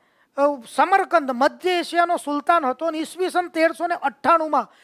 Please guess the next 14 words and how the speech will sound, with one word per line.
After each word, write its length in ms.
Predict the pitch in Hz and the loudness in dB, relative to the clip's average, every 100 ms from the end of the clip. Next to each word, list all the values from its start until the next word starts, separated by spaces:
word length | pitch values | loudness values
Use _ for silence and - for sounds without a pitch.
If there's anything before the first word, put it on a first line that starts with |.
| _ 269 | _ -4
એને 180 | 294 | 0
દિલ્હી 360 | 294 294 311 370 | 0 2 2 2
ઉપર 240 | 359 349 | 4 4
આક્રમણ 460 | 311 269 285 277 262 | 4 4 0 -2 -2
કરેલું. 420 | 233 226 254 381 _ _ _ | -4 -6 -8 -10 _ _ _
એ 160 | 320 381 | 2 2
સમયે 320 | - 339 349 | 2 2 2
દિલ્હીમાં 600 | 311 285 294 320 262 330 - _ _ | 0 -2 0 2 2 2 -2 _ _
નસરુદ્દીન 640 | 214 277 - 359 359 392 359 | 0 0 0 -6 0 0 2
મુહમ્મદ 340 | 330 294 339 | 0 2 2
શાહ 180 | - 339 | 2 0
તુગલક 400 | 339 302 320 320 | 0 -4 -2 -2
સત્તામાં 480 | 285 277 285 277 262 | -4 -4 -2 2 2
હતો 300 | 302 269 | 2 -2